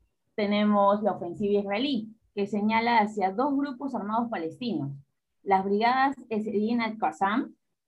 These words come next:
que es el brazo militar del partido milicia Hamas, quien gobierna de facto en la Franja de Gaza,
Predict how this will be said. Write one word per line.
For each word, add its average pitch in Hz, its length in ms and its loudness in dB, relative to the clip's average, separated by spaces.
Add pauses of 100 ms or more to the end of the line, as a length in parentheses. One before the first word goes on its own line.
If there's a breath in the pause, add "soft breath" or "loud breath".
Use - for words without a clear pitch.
(140)
que 196 100 0
es 202 100 -2
el 208 120 4
brazo 285 300 2
militar 226 500 0
del 262 160 -6
partido 208 400 -2
milicia 220 540 -2
Hamas, 254 500 -2 (540)
quien 214 240 2
gobierna 285 680 0
de 190 220 -4
facto 254 560 -2
en 190 260 -4
la 170 200 0
Franja 214 400 0
de 233 80 2
Gaza, 185 380 0